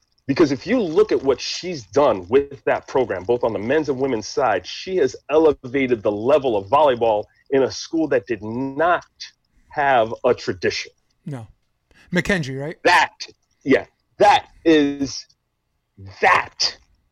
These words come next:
Speaker 1: is a mark of a good coach. We have a brother of ours,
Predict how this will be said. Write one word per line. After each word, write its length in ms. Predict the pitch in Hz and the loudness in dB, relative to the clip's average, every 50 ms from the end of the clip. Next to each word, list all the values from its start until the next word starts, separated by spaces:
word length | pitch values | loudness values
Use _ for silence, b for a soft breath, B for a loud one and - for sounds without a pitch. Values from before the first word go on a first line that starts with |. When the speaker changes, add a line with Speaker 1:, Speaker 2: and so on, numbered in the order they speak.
| _ - | _ 2
Speaker 1:
is 180 | 143 135 120 | 2 4 4
a 80 | 127 113 | 2 0
mark 840 | 110 113 120 135 151 127 - - - - - - _ - - - _ _ _ _ _ _ _ | 0 -2 0 2 2 2 0 -2 -10 -20 -20 -20 _ -18 -18 -18 _ _ _ _ _ _ _
of 160 | - 127 120 123 | 0 2 4 4
a 100 | 117 104 | 2 2
good 260 | 101 101 110 87 - | 2 0 -2 -2 -4
coach. 440 | - - - - _ - - - - _ _ _ _ _ b b b b b - | -10 -14 -14 -14 _ -20 -20 -20 -20 _ _ _ _ _ b b b b b -2
We 220 | 113 143 214 233 | 2 2 4 4
have 340 | 208 185 190 175 160 151 139 | 6 6 6 6 6 6 4
a 60 | 143 | 2
brother 280 | 120 117 151 143 135 127 | 4 4 4 6 6 6
of 300 | 120 120 120 120 117 123 | 6 6 4 2 4 4
ours, 560 | 131 110 90 - - _ _ - - - | 4 4 2 0 -4 _ _ -20 -20 -20